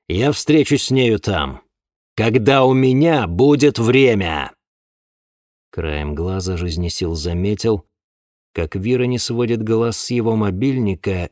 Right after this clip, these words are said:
и... Впервые больше, чем за год, увидел намек на какое-то чувство у нее на лице —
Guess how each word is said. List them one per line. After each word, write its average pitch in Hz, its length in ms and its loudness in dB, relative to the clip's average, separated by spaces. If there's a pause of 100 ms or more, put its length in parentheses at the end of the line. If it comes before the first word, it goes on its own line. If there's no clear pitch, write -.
(140)
и... 95 420 -4 (1200)
Впервые 95 680 -4
больше, 95 400 -4
чем 92 260 -6
за 110 400 -6
год, 71 300 -12 (720)
увидел 147 460 -4
намек 151 420 -2
на 143 100 -4
какое-то 143 520 -2
чувство - 580 -4
у 110 100 2
нее 90 280 -2
на 80 100 -4
лице — - 560 -6